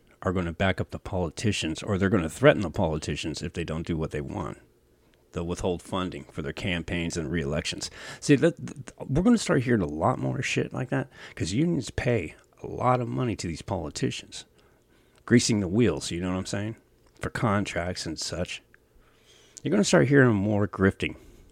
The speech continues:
attempts of grifting coming from local entities coming up in November 'cause these people have to be reelected. <laughs> Unions are gonna be the ones that are gonna botch this whole thing up. Them and the city of Oakland, not the A's.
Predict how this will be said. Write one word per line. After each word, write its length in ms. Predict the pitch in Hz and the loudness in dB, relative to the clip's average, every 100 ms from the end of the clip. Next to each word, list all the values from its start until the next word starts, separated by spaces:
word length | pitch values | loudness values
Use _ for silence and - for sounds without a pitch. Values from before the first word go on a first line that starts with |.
| - _ | -20 _
attempts 480 | - - 151 143 - | -4 2 6 6 4
of 180 | 101 - | -4 -8
grifting 480 | - 104 - 78 - _ _ _ _ | 0 2 2 -4 -10 _ _ _ _
coming 240 | - 101 95 | -4 -2 -2
from 200 | 92 78 | -2 -2
local 440 | 92 90 95 80 | 0 -2 -4 -8
entities 600 | - 104 - 90 123 117 - _ _ _ - - | -4 -4 -4 -4 -4 -6 -10 _ _ _ -20 -6
coming 260 | - 113 107 | 0 2 4
up 140 | 101 | 2
in 80 | 90 | 2
November 400 | 85 87 67 - - | 2 2 0 -6 -4
'cause 160 | 90 | 0
these 120 | 156 | 0
people 220 | - 180 123 | 2 2 2
have 140 | 135 | 0
to 80 | 110 | 2
be 80 | 95 | 2
reelected. 580 | 92 85 85 92 - - - - - - - - _ _ _ _ _ _ - - - - _ _ - _ _ _ | 4 4 2 0 -6 -12 -18 -20 -20 -20 -20 -20 _ _ _ _ _ _ -20 -20 -20 -20 _ _ -20 _ _ _
<laughs> 160 | - - - - - _ _ _ _ _ _ _ _ _ _ _ | -6 -4 -6 -18 -20 _ _ _ _ _ _ _ _ _ _ _
Unions 360 | 110 147 151 143 | 6 8 8 6
are 60 | 107 | 2
gonna 220 | 113 104 | 2 2
be 100 | 95 | 0
the 120 | 82 | -2
ones 360 | 82 82 82 - | -4 -4 -4 -4
that 100 | 85 | -2
are 80 | |
gonna 200 | 90 82 | -2 -4
botch 320 | 80 82 82 - | -2 0 0 -2
this 160 | 101 | -2
whole 140 | 95 85 | 0 0
thing 200 | 90 87 | 0 0
up. 140 | 76 - - - | -2 -6 -16 4
Them 240 | 117 139 | 8 8
and 140 | 113 | 8
the 60 | 95 | 4
city 260 | - 104 95 | 2 2 2
of 100 | 80 | 2
Oakland, 360 | 82 82 71 - | -2 -2 -8 -8
not 220 | 101 95 - | -2 -2 0
the 100 | 85 | 0
A's. 320 | 85 80 | 0 -2